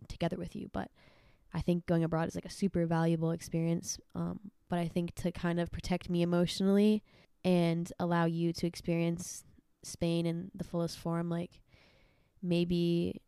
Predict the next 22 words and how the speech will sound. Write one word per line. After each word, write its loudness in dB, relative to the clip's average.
you 2
know, 6
we 4
can, -4
like, 0
check -4
up 2
on 2
each 0
other 2
every 0
now 2
and 2
then, 2
but, -2
like, -4
not 0
be 4
in 0
the 0
type -2
of -2